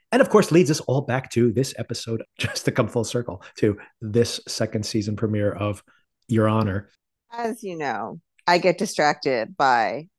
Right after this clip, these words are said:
Speaker 2: the tangents.
Speaker 1: Yes.
Speaker 2: That was a body double, do you think, in the prison? The skinny version of him?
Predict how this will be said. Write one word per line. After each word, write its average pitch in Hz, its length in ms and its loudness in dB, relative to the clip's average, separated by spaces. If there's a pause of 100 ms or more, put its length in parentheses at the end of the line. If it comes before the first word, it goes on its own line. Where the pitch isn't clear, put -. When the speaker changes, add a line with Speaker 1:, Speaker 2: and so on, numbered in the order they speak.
Speaker 2:
the 240 100 6
tangents. 196 760 0 (200)
Speaker 1:
Yes. 120 180 0
Speaker 2:
That 220 180 6
was 247 140 2
a 233 40 -4
body 190 360 4
double, 254 440 -4
do 269 60 -16
you 254 80 -12
think, 262 380 -8
in 214 80 2
the - 80 -2
prison? 240 560 -2 (420)
The - 80 0
skinny 208 380 4
version 208 420 2
of 202 100 -4
him? 214 360 -2